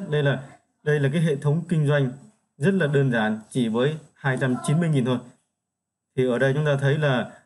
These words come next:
à, tất cả các cái sản phẩm ở trên này hay là các cái combo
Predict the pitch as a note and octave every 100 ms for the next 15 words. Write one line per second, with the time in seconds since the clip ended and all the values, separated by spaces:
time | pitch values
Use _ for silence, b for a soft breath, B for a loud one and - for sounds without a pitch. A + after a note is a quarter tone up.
0 | _ B2+ A#2+ - F#3+ F#3 - A2 G2+ -
1 | E3 E3 D3 D3 E3 - C3 A2+ A2 A2
2 | A2+ A2+ A2 G#2+ A2 C#3+ B2+ A2+ G#2 _
3 | _ _ _ _ _ _ _ _ _ _
4 | _ _ B2+ B2+ A#2 D3 D3 D3 D3 C3
5 | C3